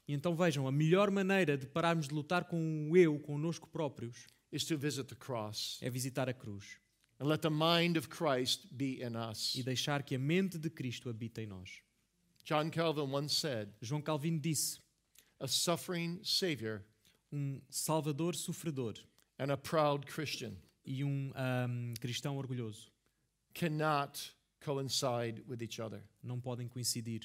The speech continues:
Speaker 1: um com o outro.
Speaker 2: But consider, secondly, the stupendous love of the Father.
Speaker 1: Mas não nos esqueçamos, em segundo lugar, de considerar também o estupendo, fantástico amor,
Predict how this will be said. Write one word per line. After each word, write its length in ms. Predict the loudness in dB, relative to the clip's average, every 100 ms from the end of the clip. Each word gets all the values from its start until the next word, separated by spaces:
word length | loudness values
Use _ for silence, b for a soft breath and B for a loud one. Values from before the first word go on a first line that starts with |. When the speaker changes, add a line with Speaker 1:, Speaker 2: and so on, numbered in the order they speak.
| -10
Speaker 1:
um 120 | -10
com 120 | -8 -8
o 60 |
outro. 280 | -8 -14 -20 _ _ _ B B B B B B
Speaker 2:
But 120 | 2
consider, 420 | 4 6 6 8
secondly, 480 | 8 8 6 6 4
the 160 | 6 4
stupendous 800 | 4 0 0 4 6 6 6 6
love 380 | 8 10 8 6
of 160 | 2
the 100 | 2
Father. 600 | 2 6 8 8 8 4 2 -6
Speaker 1:
Mas 380 | 2 2 4 0
não 200 | 4 4
nos 120 | 4 2
esqueçamos, 500 | 2 4 4 4 4
em 40 |
segundo 300 | 2 2 0
lugar, 320 | 2 4 6 4
de 80 | 2
considerar 440 | 2 2 4 2
também 380 | 2 2 4 4
o 60 | 2
estupendo, 580 | 2 -2 2 2 4
fantástico 760 | 0 0 2 4 4 2 0 2
amor, 360 | 6 6 4